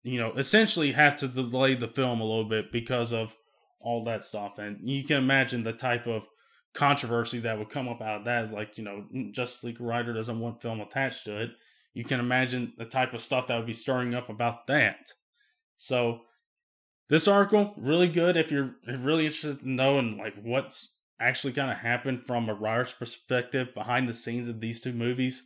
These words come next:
Uh, go give it a read. It's on Vanity Fair. Um, it's just like, you know, that he didn't hold anything back in talking about them and talking about certain decisions that were made, you know, behind the scenes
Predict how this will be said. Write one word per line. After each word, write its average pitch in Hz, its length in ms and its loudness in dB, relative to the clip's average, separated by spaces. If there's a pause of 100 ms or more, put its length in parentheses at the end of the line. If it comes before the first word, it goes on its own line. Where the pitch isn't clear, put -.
(580)
Uh, 107 100 -4
go 120 240 -2
give 131 160 -2
it 123 80 -6
a 123 40 -4
read. 127 180 -2
It's 113 140 -8
on 120 160 -4
Vanity 123 340 -4
Fair. 120 460 0 (480)
Um, 110 300 -8 (880)
it's 117 280 -8
just - 180 -6
like, 107 160 -10 (320)
you 110 80 -8
know, 98 100 -10 (140)
that 131 220 0
he 156 160 2
didn't 185 280 6
hold 180 200 6
anything 170 400 4
back 147 380 6 (260)
in 123 120 -6
talking 131 340 0
about 110 320 -6
them 117 180 -4
and 107 80 -10
talking 120 340 -6
about 110 280 0 (400)
certain 131 260 0
decisions 113 440 -4
that 110 180 -2
were 104 80 -8
made, 113 360 0 (920)
you 127 180 -6
know, - 80 -14
behind 117 320 0
the 110 60 -4
scenes 107 540 -6